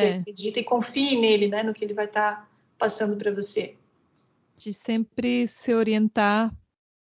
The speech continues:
Speaker 1: para a sua soberania, a sua autoridade no, no
Speaker 2: Uhum.
Speaker 1: processo.
Speaker 2: É, a gente precisa ter a consciência de que a gente não se alimenta somente da comida, né?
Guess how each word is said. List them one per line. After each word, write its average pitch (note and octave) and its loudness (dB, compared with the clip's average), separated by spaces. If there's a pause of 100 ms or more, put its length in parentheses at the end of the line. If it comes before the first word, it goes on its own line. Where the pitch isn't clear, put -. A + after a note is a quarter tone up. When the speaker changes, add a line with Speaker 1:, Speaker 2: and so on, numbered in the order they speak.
(580)
Speaker 1:
para G#3 0
a G#3 -2
sua G#3 -2
soberania, G#3 4
a F#3+ 2
sua - -4
autoridade F#3+ 0
no, F3 0
no G#3 0
Speaker 2:
Uhum. G#3 -4
Speaker 1:
processo. F#3+ -2 (880)
Speaker 2:
É, A3 0
a A3+ 0
gente B3 -8
precisa C#4+ -12
ter D4+ 0
a D4 2
consciência C4+ -6
de B3 -10
que C4 -8
a B3+ 0
gente A#3 -8
não A3+ -6
se - -8
alimenta A3+ -4
somente B3+ -4
da A3+ 0
comida, A3+ -4
né? G#3 -8